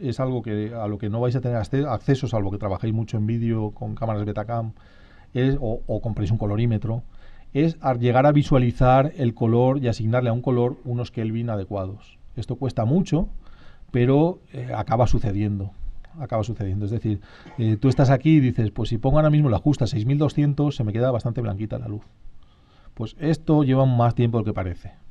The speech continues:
porque son seis mil doscientos, no son cuatro mil ochocientos ni tres mil trescientos. Eh, esto es, venga a probar, venga a probar, venga a probar, hasta que acabas viendo un poco el color de la luz.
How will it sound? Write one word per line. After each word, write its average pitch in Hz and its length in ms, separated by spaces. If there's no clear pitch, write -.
porque 120 200
son 107 140
seis 107 140
mil 104 100
doscientos, 104 360
no 95 60
son 101 100
cuatro 98 200
mil 101 140
ochocientos 135 500
ni 143 80
tres 104 160
mil 104 160
trescientos. 98 580
Eh, 117 400
esto 131 300
es, 139 100
venga 127 220
a 120 40
probar, 131 280
venga 104 180
a - 20
probar, 117 240
venga 120 140
a 120 40
probar, 139 280
hasta 143 220
que 104 180
acabas 110 300
viendo 113 240
un 104 80
poco 117 200
el 123 60
color 98 260
de 101 80
la 95 80
luz. 98 180